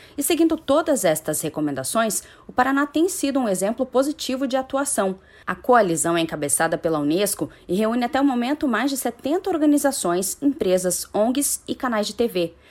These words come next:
Entre elas estão a Organização Mundial da Saúde, Organização Internacional do Trabalho,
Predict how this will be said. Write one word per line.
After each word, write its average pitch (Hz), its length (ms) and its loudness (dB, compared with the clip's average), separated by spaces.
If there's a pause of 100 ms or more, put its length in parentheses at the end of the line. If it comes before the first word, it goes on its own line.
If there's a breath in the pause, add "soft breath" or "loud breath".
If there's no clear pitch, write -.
(240 loud breath)
Entre 240 240 0
elas 247 320 4
estão 214 300 0
a - 20 4
Organização 196 640 0
Mundial 269 260 2
da 165 120 -2
Saúde, 170 520 -4 (220 loud breath)
Organização 214 680 0
Internacional 277 560 0
do 160 100 -4
Trabalho, 147 520 -2